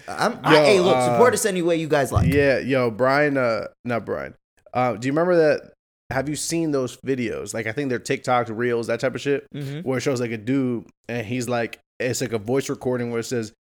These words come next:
Speaker 2: "Yo, uh, record the person that gives you the Gluck Gluck three thousand and all that shit."
Speaker 1: <laughs>
Speaker 2: And then it, like, pans over to their girlfriend.
Speaker 1: No, I ain't never seen
Speaker 2: Oh,
Speaker 1: that.
Speaker 2: y'all
Speaker 1: That's
Speaker 2: gotta watch that
Speaker 1: disrespectful. I'll
Speaker 2: shit.
Speaker 1: never do that,
Speaker 2: Nah,
Speaker 1: kid.
Speaker 2: they all giggle.
Speaker 1: That's hilarious.
Speaker 2: Yeah,
Speaker 1: The
Speaker 2: the girls
Speaker 1: Glock
Speaker 2: always
Speaker 1: Glock
Speaker 2: giggle.
Speaker 1: three thousand?
Speaker 2: Yo,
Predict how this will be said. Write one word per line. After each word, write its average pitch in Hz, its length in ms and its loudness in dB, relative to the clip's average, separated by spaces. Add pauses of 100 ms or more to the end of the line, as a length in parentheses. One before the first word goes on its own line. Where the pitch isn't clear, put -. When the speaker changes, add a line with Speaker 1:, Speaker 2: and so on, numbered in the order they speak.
(260)
Speaker 2:
"Yo, 135 440 2
uh, 123 180 0
record 151 380 0
the 156 80 0
person 151 300 2
that 123 60 -4
gives 139 180 0
you 127 60 -2
the 113 120 -4
Gluck 139 240 -2
Gluck 135 260 0
three 135 140 -2
thousand 127 540 0
and 131 80 0
all 135 140 2
that 135 100 0
shit." 143 480 0
Speaker 1:
<laughs> - 0 - (460)
Speaker 2:
And 147 120 4
then 151 80 6
it, 143 120 6
like, 131 240 0
pans 139 340 0
over 127 180 2
to 127 140 0
their 127 120 0
girlfriend. 135 500 0 (200)
Speaker 1:
No, 170 280 2
I 165 340 8
ain't 185 100 2
never 175 220 0
seen 143 140 2
Speaker 2:
Oh, 127 140 6
Speaker 1:
that. 135 300 4
Speaker 2:
y'all - 0 -
Speaker 1:
That's 127 140 4 (100)
Speaker 2:
gotta 117 40 2
watch 120 240 0
that 156 160 2
Speaker 1:
disrespectful. 131 180 -2
I'll 120 80 2
Speaker 2:
shit. 113 80 -2
Speaker 1:
never 117 180 -4
do 113 160 -8
that, 110 180 -4
Speaker 2:
Nah, 220 200 6
Speaker 1:
kid. 151 60 2
Speaker 2:
they 156 80 8
all 156 360 6
giggle. 131 500 0
Speaker 1:
That's 170 200 2
hilarious. 151 540 2
Speaker 2:
Yeah, 127 140 2
Speaker 1:
The 120 60 2
Speaker 2:
the 123 80 -4
girls 160 260 6
Speaker 1:
Glock 180 40 6
Speaker 2:
always 151 200 6
Speaker 1:
Glock - 40 -6
Speaker 2:
giggle. 139 200 4
Speaker 1:
three 107 80 -4
thousand? 151 500 -2
Speaker 2:
Yo, 110 480 -2